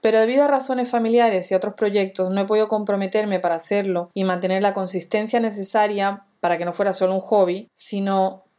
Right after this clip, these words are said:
un verdadero lugar de servicio y conexión. Este año pensé que era el momento adecuado y me había fijado el objetivo de comenzar tal vez a finales de marzo o abril o tal vez en mayo,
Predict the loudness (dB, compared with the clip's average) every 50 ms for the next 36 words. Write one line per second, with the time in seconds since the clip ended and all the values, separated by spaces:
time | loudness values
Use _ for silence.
0 | _ _ 2 2 4 4 2 2 2 2 4 4 4 6 4 4 4 2 2 2
1 | 2 2 2 2 0 -2 -6 -4 -4 -4 -2 -2 -2 -2 -2 -2 -2 -2 -2 -4
2 | -4 -4 -4 -4 -4 -2 -4 -4 -6 -8 -12 -16 _ _ 0 2 2 2 0 0
3 | 2 2 4 2 2 4 4 2 2 0 0 -2 -2 -2 0 0 0 2 2 2
4 | 2 2 2 2 0 0 -2 -2 -2 -2 -2 0 0 2 2 2 2 2 2 4
5 | 4 4 4 2 0 -4 -10 _ _ -6 -2 0 2 2 4 2 2 2 0 -2
6 | 2 2 4 4 4 4 4 2 0 -2 -4 0 0 2 4 4 4 4 2 -2
7 | -4 -4 -4 -6 -4 0 2 2 4 4 2 2 2 0 2 2 4 4 2 2
8 | -2 -6 -6 -4 -4 -2 -2 0 0 -2 -2 0 0 0 2 2 0 0 0 0
9 | 2 4 4 4 2 0 -2 _ _ _ _ 0 2 2 4 2 0 -2 -4 -4
10 | -4 -6 -8 -12 _ -2 -2 0 2 2 0 0 0 -2 -4 -4 -2 0 0 0
11 | 0 0 -2 -4 -4